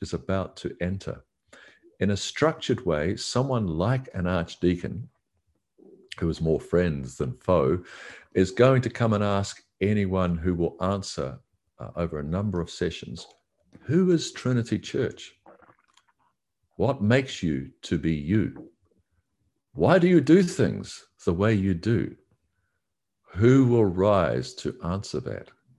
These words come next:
I hope many, many do. And will your question, your answers stand? So I'd like to look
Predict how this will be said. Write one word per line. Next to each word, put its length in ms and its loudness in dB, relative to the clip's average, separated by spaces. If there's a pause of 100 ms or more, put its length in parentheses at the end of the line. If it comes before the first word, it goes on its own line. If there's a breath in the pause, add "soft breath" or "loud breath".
I 80 -8
hope 280 -4
many, 480 -2 (220)
many 300 -2
do. 420 -2 (880 soft breath)
And 260 -2
will 220 4
your 200 4
question, 600 -8
your 240 -6
answers 480 -6
stand? 680 -6 (1400 loud breath)
So 340 8
I'd 180 4
like 260 6
to 100 2
look 280 4